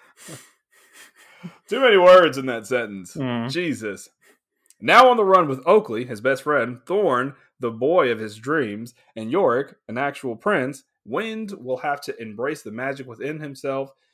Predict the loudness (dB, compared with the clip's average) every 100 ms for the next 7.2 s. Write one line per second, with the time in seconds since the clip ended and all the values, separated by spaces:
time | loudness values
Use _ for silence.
0 | _ _ -16 -14 -10 -10 -10 -12 -8 -6
1 | -6 -6 -12 -12 -14 -12 -4 -4 -4 -8
2 | -12 -12 -12 -14 -10 -10 -10 -14 -20 _
3 | _ _ _ _ _ _ _ _ -10 -6
4 | -4 0 0 4 2 2 2 2 4 0
5 | -6 -8 -4 -4 0 -2 -2 -4 -4 -6
6 | -8 -8 -6 -2 -2 -2 -6 -6 -8 -8
7 | -8